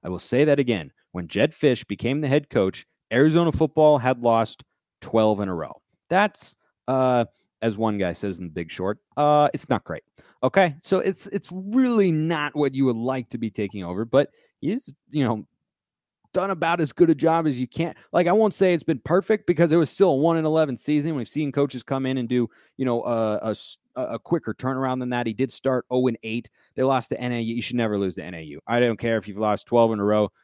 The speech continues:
You should not lose to N A U as a Power Five football program. That's not a thing. That's not a thing that should ever happen. That's why this grade isn't higher,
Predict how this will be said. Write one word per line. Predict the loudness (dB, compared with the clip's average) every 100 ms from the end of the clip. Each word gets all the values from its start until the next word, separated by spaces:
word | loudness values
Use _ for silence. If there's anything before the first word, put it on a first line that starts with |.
| _ _ _
You | -12
should | -8 -2
not | -2 0
lose | 0 0
to | -2
N | -2
A | -4
U | -6 -10 -12 _ _
as | -6
a | -2
Power | 0 0
Five | 0 -4
football | -4 -6 -8
program. | -8 -12 -14 -20 _
That's | -2 -2 0
not | -2
a | -2
thing. | -6 -14 -16 _ -8
That's | -6 0
not | 0
a | 2
thing | 0 2
that | 2 0 _ _ _
should | -4 0
ever | 2 2
happen. | 2 0 0 0
That's | 0 2
why | 0
this | 0 2
grade | 2 4
isn't | 0 -2
higher, | -2 -4